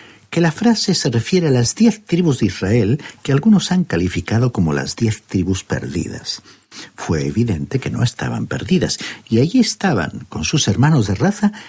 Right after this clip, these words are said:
celebrando la dedicación de la casa de Dios con gran alegría. Y dice el versículo diecisiete: "Ofrecieron para la dedicación de esta casa de Dios cien becerros, doscientos carneros y cuatrocientos corderos.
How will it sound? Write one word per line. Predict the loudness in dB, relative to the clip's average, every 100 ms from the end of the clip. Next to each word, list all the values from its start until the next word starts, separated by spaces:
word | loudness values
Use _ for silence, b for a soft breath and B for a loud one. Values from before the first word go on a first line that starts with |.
| B
celebrando | -8 0 2 2 2 2 2 2
la | 2
dedicación | 0 -2 -4 -6 -2 0
de | 0
la | -2
casa | -2 -2 0
de | -2 0
Dios | 2 2 2
con | -4 -2
gran | 0 0
alegría. | 0 -2 -2 -6 -8 -10 -18 B B B B B
Y | 0
dice | 4 4 4
el | 2
versículo | 2 0 0 0 2 2
diecisiete: | 2 -2 -4 -4 -6 -10 -12 _ _ _ _
"Ofrecieron | -4 0 -2 0 0 2 2
para | 2 0
la | 0 0
dedicación | 0 0 -2 -4 0 2
de | 2 0
esta | 0 -2 -8
casa | -4 -4 -2
de | -4
Dios | -2 0 0 -2
cien | -8 0 2 4 2
becerros, | -2 -2 -2 -2 -4 -6 -8 B B B
doscientos | 0 0 0 0 2 2 0 -4 -4
carneros | -4 -2 2 4 4 0 -2
y |
cuatrocientos | -4 -4 -4 -6 0 2 2 0 -4
corderos. | -2 -4 -4 -8 -8 -12 -12